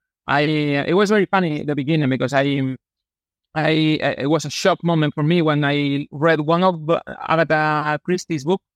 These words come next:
It was the, uh, the, the United States version. Uh, the name was, uh, There Were None, I think it's the name, in,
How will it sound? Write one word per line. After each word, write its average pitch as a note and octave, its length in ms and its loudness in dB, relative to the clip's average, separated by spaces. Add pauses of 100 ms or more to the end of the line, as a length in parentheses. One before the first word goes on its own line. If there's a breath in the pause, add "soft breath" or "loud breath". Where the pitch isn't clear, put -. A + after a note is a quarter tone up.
(380)
It D3+ 140 2
was D#3+ 200 2
the, D#3+ 100 2
uh, C#3+ 840 0
the, E3+ 340 0
the D3+ 220 2
United F3 520 2
States D#3+ 280 0
version. D3+ 440 0
Uh, C3 300 -2
the C3 140 0
name D3+ 240 4
was, C#3 220 -14
uh, C#3+ 40 -20 (240)
There D#3 140 2
Were D#3 240 0
None, E3+ 180 -6
I E3 120 2
think E3 180 2
it's - 180 -6 (100)
the D3 80 -6
name, E3+ 120 -2 (400)
in, C#3+ 760 0